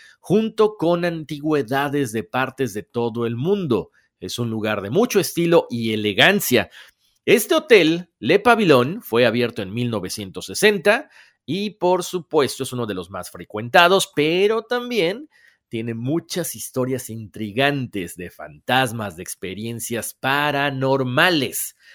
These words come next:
En el siglo diecinueve, la tierra donde está construido este hotel era un lugar inhóspito, pero también peligroso.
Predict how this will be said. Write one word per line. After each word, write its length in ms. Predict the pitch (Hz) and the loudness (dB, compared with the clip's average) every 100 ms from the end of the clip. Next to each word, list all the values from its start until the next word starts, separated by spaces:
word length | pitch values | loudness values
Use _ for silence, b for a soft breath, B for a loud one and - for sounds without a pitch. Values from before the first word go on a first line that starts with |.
| b b | b b
En 120 | 95 | -14
el 60 | 92 | -6
siglo 300 | 151 156 156 | -4 0 0
diecinueve, 760 | 123 - 120 123 143 131 180 | 0 -4 -4 4 4 6 2
la 320 | - 104 98 _ | -2 -6 -6 _
tierra 440 | 156 156 156 156 | 4 6 6 4
donde 220 | 127 104 | 2 -2
está 420 | 95 - 117 120 b b b - | -8 -2 0 -2 b b b 0
construido 800 | 208 269 269 - 208 190 175 156 | 2 2 -2 0 2 4 4 2
este 200 | - 139 | 2 -2
hotel 440 | - 98 131 175 _ _ _ | -2 -4 -6 -8 _ _ _
era 220 | 135 156 | 2 2
un 120 | 160 | 2
lugar 400 | 147 123 139 - | 2 2 2 0
inhóspito, 920 | - 131 139 185 - - 147 - 170 170 | -4 -2 4 4 4 -4 -2 2 2 2
pero 300 | 160 247 262 | -2 0 -2
también 320 | 208 151 185 | -4 -4 -4
peligroso. 760 | 180 143 117 180 233 143 92 | -2 -2 2 2 2 0 -4